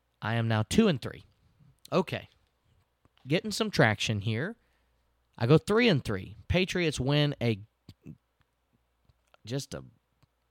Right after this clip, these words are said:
awful game. Uh, a defensive struggle, I guess we could say.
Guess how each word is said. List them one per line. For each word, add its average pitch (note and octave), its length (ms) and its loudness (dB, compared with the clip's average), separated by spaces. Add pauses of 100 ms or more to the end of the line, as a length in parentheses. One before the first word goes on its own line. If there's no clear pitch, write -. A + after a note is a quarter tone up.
(160)
awful E2+ 500 -4 (160)
game. C2+ 320 -18 (800)
Uh, F#2+ 340 -4
a G2+ 120 -8
defensive A#2 560 -2
struggle, A#2 480 0
I G2+ 140 -6
guess F2 440 -8
we C#3 140 -4
could D3 180 -4
say. E3 380 -2